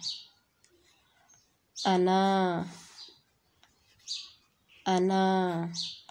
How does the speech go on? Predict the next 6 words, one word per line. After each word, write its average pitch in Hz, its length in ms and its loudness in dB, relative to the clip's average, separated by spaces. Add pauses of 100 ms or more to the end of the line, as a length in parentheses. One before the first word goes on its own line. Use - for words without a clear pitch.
(420)
बच्चों, 226 640 4 (300)
आप 180 260 0
भी 240 460 4 (200)
डा 180 300 6
से 220 300 2
ढक्कन, 226 680 2